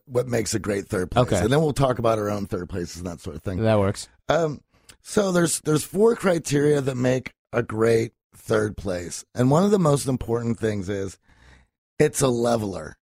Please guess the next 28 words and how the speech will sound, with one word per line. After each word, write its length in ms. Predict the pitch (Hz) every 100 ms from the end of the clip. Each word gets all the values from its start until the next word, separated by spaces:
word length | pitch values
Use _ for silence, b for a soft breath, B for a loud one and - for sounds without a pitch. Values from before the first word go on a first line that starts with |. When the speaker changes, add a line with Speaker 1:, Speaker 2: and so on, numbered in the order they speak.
| _ _ _ _ _
Speaker 1:
No 380 | 98 123 156 170
one 320 | 175 156 160
is 220 | 160 123
more 220 | 135 139
important 420 | 131 - 135 131 123
than 140 | 117
anybody 580 | 120 127 123 117 113 110
else, 340 | 101 85 -
except 380 | 98 - 190 180
for 320 | - 113 107
maybe 260 | 117 127 123
the 100 | 120
guy 220 | 123 120
managing 520 | 120 120 120 104 110
it 100 | 110
who's 180 | 117 107
Speaker 2:
Right. 60 | 110
Speaker 1:
serving 320 | 151 120 101
you. 160 | 92 - B B B B B
It 200 | 131 139
is 460 | 156 143 135 127 - B B B -
Joe 300 | 113 165 202
the 80 | 226
milkman 680 | 180 175 165 165 160 165 127 b _ _ -
and 280 | 123 123 110
Bill 300 | 170 170 156
the 260 | 135 135 -
attorney 680 | 127 - 160 151 117 104